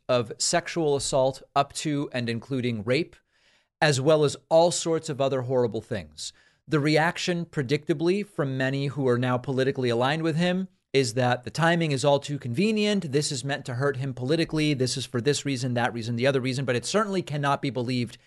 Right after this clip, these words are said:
That is for damn sure. Well, let's look at a couple of examples here.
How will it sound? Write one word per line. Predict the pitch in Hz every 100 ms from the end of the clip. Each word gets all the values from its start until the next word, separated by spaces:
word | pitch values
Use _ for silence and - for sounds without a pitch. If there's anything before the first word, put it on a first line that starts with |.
| _ -
That | 110 143 143
is | 135 127
for | - 120
damn | 113 107 104
sure. | - 120 87 73 - - - _
Well, | 135 160 196 - -
let's | 151 160 165
look | 156
at | 147
a |
couple | 139 139 127
of | 113
examples | 101 104 95 - -
here. | 98 67